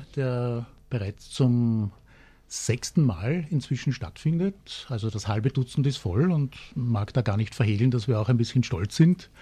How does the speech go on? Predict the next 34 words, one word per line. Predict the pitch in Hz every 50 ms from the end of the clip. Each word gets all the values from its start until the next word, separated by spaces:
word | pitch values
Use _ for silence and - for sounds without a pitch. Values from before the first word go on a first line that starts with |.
| - - - - - - - - _ -
äh, | - 123 117 117
dass | - 110 101
es | 131 -
diese | - 135 117 123 120
Veranstaltung | - 117 101 107 - - 131 117 104 - 127 120 117
schon | - - 120 110
so | - 127
lange | 110 95 101 110 107
gibt | - 107 101 147 196 190 - -
und | 143 123 110
auch | 104 104 - - -
wie | 120
sich | 110 - 117 101 -
diese | - 127 117 110 123 113 107
entwickelt | 104 101 - 107 113 - 185 160 - -
hat. | 156 147 - - 120
Ich | 110 107 -
kann | - 120 110
mich | 113 110
noch | 110 110 104
sehr | - - - - 110 90 101 113 131 139 139 131 - - - - - - - - - - -
bildhaft | 139 143 156 - 107 131 113 107 - - 127
an | 120 113
das, | 120 113 104 - -
an | 135 123
das | 117 117 -
erste | - 92 95 - - 180
Mal | 156 139 127 131 131 135 139 139 135 135 - -
erinnern, | 147 131 117 123 131 143 147 143 143 131
zweitausendzwölf, | - 139 127 127 123 139 135 - - 107 101 123 143 139 -
wo | 127
wir | 120 117
so | 110 127
klein | - - - 95 87 107 120 131 147 151 151 156 139